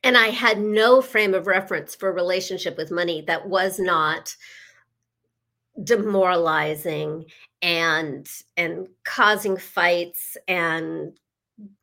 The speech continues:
doing terrible things in the world and just making me feel bad about life. I really,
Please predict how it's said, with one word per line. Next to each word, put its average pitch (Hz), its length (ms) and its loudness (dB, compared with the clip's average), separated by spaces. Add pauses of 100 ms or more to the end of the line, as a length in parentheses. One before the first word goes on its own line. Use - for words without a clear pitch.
doing 220 280 4
terrible 196 380 -2
things 185 320 -4
in 180 80 -4
the 175 100 -2
world 170 520 -2
and 175 400 -2
just 196 280 -4
making 196 480 0
me 175 120 -4
feel 175 200 -4
bad 165 200 0
about 156 240 -4
life. 147 240 -6
I 196 60 -2
really, 214 760 0